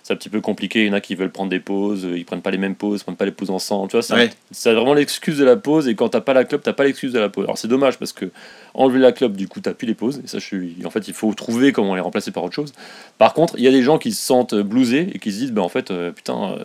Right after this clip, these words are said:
Speaker 1: les mecs prennent des pauses, apparemment, donc en moyenne quinze minutes, ça fait chier. Et ben, au Japon, ils ont trouvé la solution, ils donnent un jour de congé tous les deux mois, donc environ, euh, six jours par an.
Speaker 2: À qui ? À ceux qui fument,
Speaker 1: À, à
Speaker 2: qui
Speaker 1: ceux
Speaker 2: fument
Speaker 1: qui
Speaker 2: pas.
Speaker 1: ne fument pas.
Speaker 2: C'est
Speaker 1: C'est magique.
Speaker 2: génial.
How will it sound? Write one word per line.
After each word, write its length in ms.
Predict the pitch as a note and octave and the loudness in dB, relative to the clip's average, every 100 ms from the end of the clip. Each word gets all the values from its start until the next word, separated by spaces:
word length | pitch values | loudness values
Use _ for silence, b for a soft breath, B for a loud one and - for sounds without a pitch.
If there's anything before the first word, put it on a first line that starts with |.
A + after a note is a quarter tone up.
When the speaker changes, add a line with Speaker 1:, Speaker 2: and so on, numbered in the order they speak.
| - - | -10 -8
Speaker 1:
les 180 | G2 | -4
mecs 320 | G#2 B2 A#2+ F#2 | -2 -2 -2 -6
prennent 220 | - G#2 | -4 -4
des 80 | G2 | -2
pauses, 340 | A#2+ C#3+ A#2+ | 0 0 0
apparemment, 360 | F#2+ F#2 G2 G#2 | -2 -2 -2 -4
donc 160 | F2 | -6
en 40 | E2+ | -8
moyenne 220 | F#2+ F#2+ | -8 -8
quinze 160 | F#2+ F2 | -10 -8
minutes, 240 | G#2 C3 B B B B - | -8 -8 B B B B 0
ça 140 | E3 | 2
fait 120 | D3 | 2
chier. 320 | - A2 B2+ - | 0 0 -2 -4
Et 20 | |
ben, 220 | G2+ F#2 - | -4 -4 -2
au 80 | D#3 | 0
Japon, 320 | C#3 G#2+ A2+ | 2 2 0
ils 100 | G#2 | -4
ont 40 | A2+ | -4
trouvé 160 | B2+ | -4
la 40 | G#2+ | -4
solution, 380 | G2 F2+ B2+ B2 | -6 -6 -6 -4
ils 80 | |
donnent 240 | G#2 B2+ C3 B B B - | -2 -2 -4 B B B 0
un 120 | F3+ | 2
jour 220 | D#3 E3+ | 4 2
de 80 | C#3+ | 2
congé 260 | B2+ B2 C#3+ | 0 0 0
tous 100 | C#3 | 0
les 60 | |
deux 60 | A2+ | 0
mois, 240 | G2 A#2 - _ _ | -2 -4 -8 _ _
donc 100 | G#2 | -6
environ, 400 | G#2+ G2 A#2 B2 | -4 -2 0 0
euh, 100 | G#2 | 0
six 200 | G2 - | -2 -4
jours 120 | E3 D3 | -6 -4
par 160 | F#2+ | -4
an. 120 | F2+ - _ _ _ - | -6 -14 _ _ _ -10
Speaker 2:
À 60 | |
qui ? 260 | F#2+ A2+ A2+ | -6 -4 -4
À 100 | A2+ | -8
ceux 140 | A2+ D3 | -6 -6
qui 120 | B2+ | -4
fument, 120 | - | 2
Speaker 1:
À, 240 | G#2 F#2 F#2+ A2 | 4 6 4 2
à 40 | |
Speaker 2:
qui 60 | A2 | 2
Speaker 1:
ceux 100 | D#3+ | 4
Speaker 2:
fument 60 | D3+ | 4
Speaker 1:
qui 40 | |
Speaker 2:
pas. 20 | G3 | 4
Speaker 1:
ne 40 | |
fument 220 | G#3+ G3 - | 2 0 0
pas. 180 | - _ _ _ _ | -4 _ _ _ _
Speaker 2:
C'est 120 | - - F#2 | -10 -4 2
Speaker 1:
C'est 60 | |
magique. 160 | B2 C#3+ | 4 6
Speaker 2:
génial. 220 | B3+ A3 | 4 4